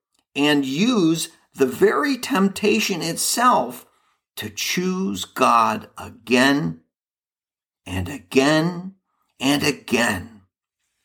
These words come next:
The more you do this, the more God's power fills you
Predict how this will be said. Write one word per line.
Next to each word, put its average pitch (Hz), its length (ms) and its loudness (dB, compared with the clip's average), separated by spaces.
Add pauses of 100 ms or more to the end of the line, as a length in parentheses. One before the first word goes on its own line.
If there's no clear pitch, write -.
(1080)
The 113 140 -2
more 160 380 4
you 196 300 0
do 190 300 -2
this, - 560 -4 (1000)
the - 120 -12
more 147 440 2
God's 131 440 2
power 139 540 2
fills 220 600 2
you - 260 -12